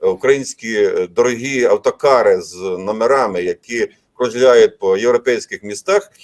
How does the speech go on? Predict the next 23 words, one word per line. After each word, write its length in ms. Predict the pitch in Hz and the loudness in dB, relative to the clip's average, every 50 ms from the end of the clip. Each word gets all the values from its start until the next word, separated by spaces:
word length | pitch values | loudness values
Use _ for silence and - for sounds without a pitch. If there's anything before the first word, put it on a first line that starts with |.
| - - _ _ | -20 -20 _ _
знаєте, 320 | - 120 180 208 202 180 160 | -4 0 2 4 4 4 2
мене 180 | 156 156 151 | 0 0 0
також 340 | 143 - 165 - - - - | 0 -2 -2 -2 -2 -4 -4
це 160 | - - 131 | -2 0 0
викликає 840 | 113 117 117 - 117 104 _ - 143 135 131 123 117 113 107 101 - _ _ _ - | 2 0 -2 -4 -6 -6 _ 0 2 4 4 4 4 2 2 0 -2 _ _ _ -4
непрості, 880 | 123 135 135 - 127 123 - - - - - 156 135 113 98 90 - - - | -2 -2 -2 -2 -4 -6 -6 -8 -14 -14 -14 -10 -8 -6 -6 -6 -6 -6 -4
е, 280 | 92 95 95 90 98 | -2 0 0 2 0
емоції 440 | 110 123 139 139 131 - - 117 101 | 0 0 0 -2 -2 -2 -4 -6 -6
внутрішні. 540 | 101 117 123 123 - 101 101 - - - - | -4 -4 -6 -8 -8 -10 -12 -12 -14 -12 -4
Я 140 | - 147 175 | 0 0 2
розумію, 600 | 180 160 160 180 175 165 160 156 147 139 127 - _ _ _ _ _ _ - | 2 2 0 -2 -2 -2 -2 0 0 0 0 0 _ _ _ _ _ _ -2
я 140 | 113 123 | 0 2
доктор 360 | - - 180 - - - - 101 | 2 2 0 -2 0 0 0 2
наук, 320 | 101 104 131 165 160 - _ - | 2 2 0 0 -2 -8 _ -10
е, 40 | 92 87 85 85 82 - _ | -8 -6 -4 -6 -6 -6 _
права, 360 | - 131 156 170 156 113 101 | 0 2 4 4 4 4 4
я 340 | 92 101 107 107 101 95 - - _ _ - | 4 4 2 2 2 0 -2 -8 _ _ -12
віддаю 240 | 113 110 139 143 139 | -8 -4 -2 -2 -2
собі 260 | 143 147 120 117 120 | -2 -4 -6 -6 -6
звіт, 440 | 113 101 120 127 170 180 143 - - | -6 -6 -6 -4 -4 -4 -6 -6 -4
тому 280 | - 120 110 104 104 101 | -4 -2 -2 -2 -4 -6
що 180 | - - 101 | -4 -6 -8
захищати 800 | 92 120 - - 127 - - 151 139 131 - - 120 107 - | -6 -6 -8 -10 -10 -6 0 2 2 2 2 2 2 0 0